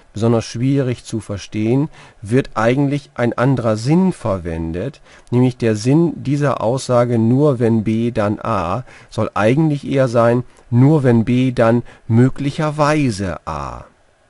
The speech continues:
Und dieses möglicherweise lässt sich auch durchaus nachvollziehen, wenn man einmal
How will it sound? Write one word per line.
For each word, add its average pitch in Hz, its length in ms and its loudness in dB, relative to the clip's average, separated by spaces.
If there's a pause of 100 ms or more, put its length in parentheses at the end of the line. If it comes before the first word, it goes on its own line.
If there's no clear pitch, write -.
(240)
Und 113 80 -2
dieses 123 240 -2
möglicherweise 127 960 -2 (300)
lässt 117 300 -2
sich 123 180 -8
auch 95 140 -6
durchaus 123 480 -6
nachvollziehen, 139 960 -6 (320)
wenn 107 100 -4
man 113 140 0
einmal 117 600 0